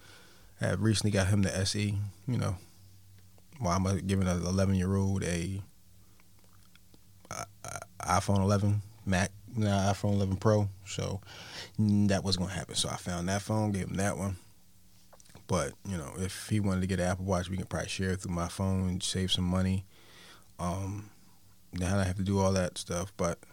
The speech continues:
I wanna test that and see when it comes out, just to see, because it looks well in the presentation as far as the video, but it's still one of those, let's see how it works. Because,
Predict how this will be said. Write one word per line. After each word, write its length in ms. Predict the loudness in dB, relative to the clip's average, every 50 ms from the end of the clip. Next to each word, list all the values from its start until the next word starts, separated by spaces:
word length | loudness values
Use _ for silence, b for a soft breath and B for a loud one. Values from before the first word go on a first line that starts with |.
| -20 -20 B B B B B B B B B B B B B B B B -20 -20 -20 -20 -16 -4 4
I 180 | 8 12 12 12
wanna 280 | 12 12 12 12 12 10
test 380 | 10 10 12 12 12 12 10
that 180 | 10 10 10 8
and 100 | 6 2
see 220 | 2 4 4 4
when 160 | 6 6 4
it 60 | 4 4
comes 260 | 4 4 4 4 4
out, 160 | 2 2 2
just 200 | 0 -2 -2 -2
to 60 | -2
see, 300 | 0 0 2 2 2 0
because 540 | 0 0 0 0 0 0 -2 -4 -4 -6 -6 B B B B B 0 4
it 60 | 6
looks 240 | 8 8 8 8 8
well 180 | 10 12 12
in 60 | 12 10
the 80 | 10
presentation 420 | 8 8 8 8 6 6 6 4 4
as 80 | 2
far 180 | 0 2 2 2
as 120 | 2 0
the 40 | -2
video, 380 | 0 2 2 2 2 0 -2 -2
but 240 | -2 -2 -2 -2
it's 140 | -2 0 0
still 420 | 0 2 4 6 6 6 6 6 4
one 220 | 4 4 6 6
of 80 | 6 6
those, 440 | 4 4 4 2 2 0 -2 0 2
let's 200 | 4 4 4 4
see 140 | 4 4 6
how 200 | 6 6 6 4
it 60 | 4
works. 420 | 2 2 2 2 0 -4 -10 -10 -10 -14 -20 -20 -20 -20 -20 -20 -20 -20 -20 -14 -10
Because, 500 | -6 -2 0 2 2 2 2 0 -2